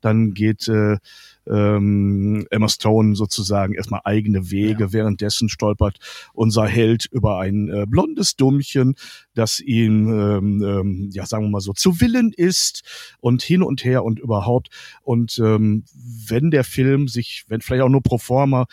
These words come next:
Speaker 1: ein paar, äh, ein, einen Inhalt gönnt, dann eben diesen, ähm, ähm, zum Thema Familie, Familienzusammenhalt, äh, Wahlverwandtschaften, ähm, aber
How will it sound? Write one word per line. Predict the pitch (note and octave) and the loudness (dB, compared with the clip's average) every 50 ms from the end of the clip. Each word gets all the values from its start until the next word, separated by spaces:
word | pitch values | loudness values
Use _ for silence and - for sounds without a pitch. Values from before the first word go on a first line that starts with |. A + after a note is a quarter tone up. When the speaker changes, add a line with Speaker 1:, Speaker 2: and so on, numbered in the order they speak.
| - - - _ | -10 -20 -14 _
Speaker 1:
ein | - G#2+ G#2+ A2 - | -4 -2 -2 0 0
paar, | - - A2+ G#2+ G#2 G2+ G2+ - - | 0 0 2 2 0 0 -2 -2 -4
äh, | G2+ G#2 G#2 G2+ G2 | -2 -2 -2 -2 -2
ein, | D#2+ F#2+ G2+ G#2+ A2 - | -4 -4 -6 -6 -4 -2
einen | A#2 A#2 C#3+ | 0 0 0
Inhalt | - E3 E3 F3+ D3+ B2 B2 B2 A#2 - | 2 4 4 4 4 4 2 0 0 0
gönnt, | - A2 A2+ B2+ - - - | 0 0 2 0 -2 -4 -6
dann | A2+ G#2+ A2 | -4 -4 -4
eben | - A2 A2 G#2+ G#2+ G2 | -4 -4 -4 -4 -4 -4
diesen, | G2 A2+ B2 B2+ B2+ A#2+ A#2+ A#2+ - - - - - - _ _ - | -2 -2 -2 0 2 2 2 2 2 -2 -10 -20 -20 -20 _ _ 0
ähm, | G#2+ G#2+ G#2 G#2 G#2 G#2 G2+ G2+ G2 F#2+ - _ _ - - _ _ _ _ _ - | 2 2 4 4 4 4 4 2 2 -2 -4 _ _ -20 -20 _ _ _ _ _ -6
ähm, | G2 F#2+ G2 G2 F#2+ G2+ F#2 F#2 F#2+ - _ _ _ _ _ _ | -2 0 0 0 0 0 -2 -4 -8 -12 _ _ _ _ _ _
zum | - - A#2 G2+ | -4 -2 -2 0
Thema | - B2 A#2+ A2+ | 2 2 2 2
Familie, | A2 - - G#2+ G#2 A2 G#2+ A2 A#2 A2 | 2 2 0 2 2 2 0 0 0 0
Familienzusammenhalt, | - - G#2+ G#2 G#2+ G#2+ G#2+ G#2 - - G#2 F#2+ G#2+ G#2 G#2+ G#2 F#2 F2 G2+ G2+ G2+ G2+ G2 - - | 2 2 2 2 2 0 0 -2 -2 -4 -4 -2 0 2 2 2 2 0 0 0 0 0 -2 -4 -6
äh, | G#2+ G#2 G2+ G2+ F#2+ F#2 E2+ F2+ F#2 | -4 -4 -4 -4 -4 -6 -8 -8 -4
Wahlverwandtschaften, | G2+ G#2+ A2 A#2 - A#2 G#2+ F#2+ G#2+ G#2 G#2+ A2 - G#2+ F#2+ - - - - G2+ F#2+ - - - - - - - - - - | -2 0 0 0 2 0 0 2 2 2 2 2 0 -2 -2 -4 -4 -4 -2 -2 -2 -2 -6 -12 -16 -16 -18 -18 -18 -8 -2
ähm, | A2 G2+ G2 G2+ G2 G#2 G2+ G#2 - | 0 2 2 4 4 2 2 0 -2
aber | - A#2+ G#2+ A2+ A2 G#2 G#2 - | -4 -4 0 0 0 0 0 -2